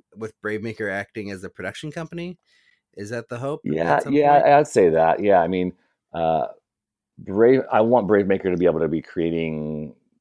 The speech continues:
Speaker 2: you know, just branded content. Like, what is Brave Maker about? How do we tell that story?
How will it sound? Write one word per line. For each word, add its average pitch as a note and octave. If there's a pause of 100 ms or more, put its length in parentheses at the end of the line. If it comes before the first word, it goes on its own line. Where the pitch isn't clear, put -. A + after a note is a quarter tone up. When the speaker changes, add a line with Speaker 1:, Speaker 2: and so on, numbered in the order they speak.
(240)
Speaker 2:
you F2+
know, D2
just E2+
branded E2
content. D#2+
Like, D2+
what F2
is E2
Brave D#2+
Maker D2+
about? D2
How D#2+
do D#2+
we D2+
tell D#2
that D2+
story? D2